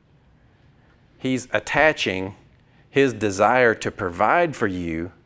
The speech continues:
to his value for you. God wants to provide for you because he values you.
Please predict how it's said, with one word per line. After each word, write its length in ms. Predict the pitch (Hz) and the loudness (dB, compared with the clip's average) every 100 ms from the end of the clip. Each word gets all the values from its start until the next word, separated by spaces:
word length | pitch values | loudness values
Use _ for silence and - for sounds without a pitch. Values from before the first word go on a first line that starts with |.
| _ _ _ - | _ _ _ -6
to 100 | 120 | -2
his 200 | 110 90 | -2 -4
value 600 | 90 113 135 123 90 78 | 0 2 4 2 0 -8
for 160 | 80 | -10
you. 280 | 73 65 58 - _ _ _ _ _ _ _ _ _ _ _ _ _ _ _ | -10 -12 -16 -20 _ _ _ _ _ _ _ _ _ _ _ _ _ _ _
God 220 | 143 185 | -6 -4
wants 260 | 143 226 - | -2 -2 -4
to 80 | 175 | -8
provide 400 | 123 90 82 80 | -6 -4 -4 -6
for 60 | |
you 120 | 80 101 | -10 -10
because 240 | - 104 | -10 -8
he 120 | 120 | -8
values 800 | 92 87 110 202 175 82 64 - | -8 -6 -6 -6 -8 -12 -14 -16
you. 180 | 55 - | -18 -18